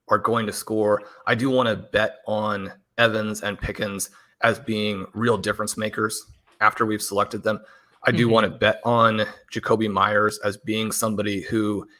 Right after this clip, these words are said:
Speaker 1: is undervalued by, you know, a round or two. And then I, I didn't necessarily wanna push us off of it. Obviously, we ran out of time there.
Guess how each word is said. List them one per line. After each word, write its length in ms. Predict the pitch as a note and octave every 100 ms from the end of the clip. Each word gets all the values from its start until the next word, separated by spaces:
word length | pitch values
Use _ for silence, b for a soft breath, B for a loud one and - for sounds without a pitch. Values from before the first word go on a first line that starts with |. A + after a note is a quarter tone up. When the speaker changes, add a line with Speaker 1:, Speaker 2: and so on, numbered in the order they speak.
| b -
Speaker 1:
is 680 | A#2 A2 G#2 G2 - - - _ _ -
undervalued 840 | B2+ B2 A#2 G2+ G2+ G#2 G2+ G2
by, 480 | G2 G2 G2 G2 G2 - _ _ -
you 80 | A2+
know, 140 | F#2
a 60 | G#2+
round 400 | F#2+ G2 G2+ G2
or 180 | - G2+
two. 500 | - - A#2+ A#2+ A2+ B B B
And 180 | B2 A#2+
then 320 | B2 A#2+ A#2 b b b b b _ _ _ _
I, 320 | - - - -
I 140 | C#3
didn't 260 | D#3 F#3+ F3
necessarily 480 | D#3 D3 B2+ C3 A#2
wanna 240 | G#2+ A2
push 180 | - A#2
us 140 | G2+
off 220 | F2+ A#2+ B2
of 60 |
it. 40 | G#2+
Obviously, 400 | G#2+ A2 A2 G2
we 100 | F#2+
ran 140 | G2+
out 100 | F#2+
of 60 | F#2+
time 220 | A2 G#2
there. 420 | G2+ F#2+ - -